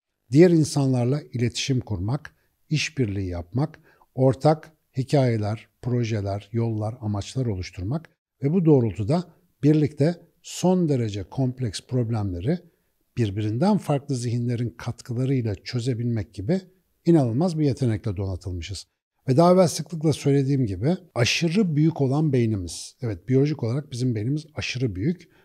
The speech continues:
Bu aşırı büyük olan beynimizin bu kadar büyük olmasının esas sebebi sosyal becerilerimizin çok gelişmiş olması. Yani beyindeki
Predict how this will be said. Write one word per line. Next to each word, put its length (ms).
Bu 120
aşırı 400
büyük 240
olan 320
beynimizin 720
bu 100
kadar 400
büyük 220
olmasının 500
esas 260
sebebi 580
sosyal 920
becerilerimizin 760
çok 280
gelişmiş 420
olması. 540
Yani 300
beyindeki 720